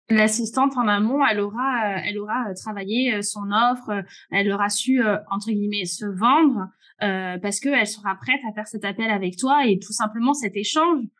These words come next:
où toi, euh, tu es dans la posture de B M de, voilà, moi, mon client, il a besoin de ça, toi, t'es assistante en tant qu'entrepreneur, t'as besoin de ça, et trouver un juste milieu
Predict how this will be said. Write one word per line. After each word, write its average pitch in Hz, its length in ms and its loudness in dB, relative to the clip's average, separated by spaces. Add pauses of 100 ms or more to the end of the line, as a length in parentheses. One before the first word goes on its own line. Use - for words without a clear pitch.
(160)
où 226 100 -2
toi, 247 380 0
euh, - 20 0
tu 220 140 -6
es - 20 -4
dans 214 100 -4
la 214 120 -6
posture 214 340 -10
de 220 80 -6
B 214 160 -4
M 240 200 4
de, 208 100 0
voilà, 240 340 0 (220)
moi, 226 120 -2
mon 220 160 0
client, 233 220 -6
il 220 120 -2
a 196 60 0
besoin 196 260 -8
de 185 40 -10
ça, 302 340 2
toi, 262 160 0
t'es 247 140 0
assistante 226 500 -4
en 202 60 -8
tant 214 180 -8
qu'entrepreneur, 220 680 -4
t'as 202 120 -4
besoin 185 260 -6
de 180 60 -8
ça, 285 240 2 (280)
et 220 100 2
trouver 220 260 -2
un 208 120 2
juste 202 260 -6
milieu 208 280 2